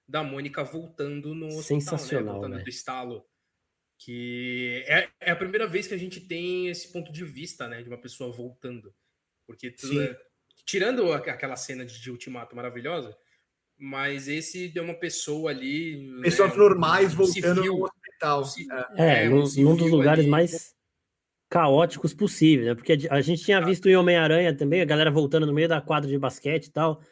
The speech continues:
Speaker 2: só que num hospital, né, você viu um cara voltando num quarto que já era de uma pessoa que ele nem conhecia, tá ligado?
Speaker 3: Imagina,
Speaker 2: Então, isso foi foda.
Speaker 3: imagina as pessoas pensando assim, tipo, três anos depois, três anos depois, né? Dois,
Speaker 2: Cinco.
Speaker 1: Cinco anos.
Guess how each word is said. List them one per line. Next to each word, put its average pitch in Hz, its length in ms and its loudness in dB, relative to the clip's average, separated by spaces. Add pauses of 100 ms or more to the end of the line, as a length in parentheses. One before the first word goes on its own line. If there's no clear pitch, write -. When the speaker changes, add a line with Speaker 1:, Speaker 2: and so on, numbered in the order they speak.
(140)
Speaker 2:
só 151 180 -2
que 160 220 2
num 170 200 6
hospital, 165 800 0 (520)
né, 165 160 2
você 160 240 2
viu 180 160 4
um 208 80 2
cara 214 220 4
voltando 202 420 4
num 202 160 2
quarto 214 320 0
que 190 140 -8
já 190 140 0
era 202 120 0
de 190 80 -4
uma 196 100 -2
pessoa 190 300 -4
que 202 120 -8
ele 190 80 -2
nem 202 160 -2
conhecia, 170 760 -2
tá 110 80 -16
ligado? 131 400 -2 (240)
Speaker 3:
Imagina, 208 360 6
Speaker 2:
Então, - 120 4
isso - 120 -12
foi 196 100 -6 (120)
foda. 120 220 2
Speaker 3:
imagina 226 380 -4
as 247 80 -6
pessoas 214 340 0
pensando 202 360 -6
assim, 180 180 -8
tipo, 175 340 -10 (160)
três 254 340 4
anos 226 240 8
depois, 156 400 -4
três 180 220 -2
anos 185 160 -4
depois, 143 300 -4
né? 127 100 -8
Dois, 143 300 2
Speaker 2:
Cinco. 139 120 -4
Speaker 1:
Cinco 151 420 -6
anos. 104 160 -18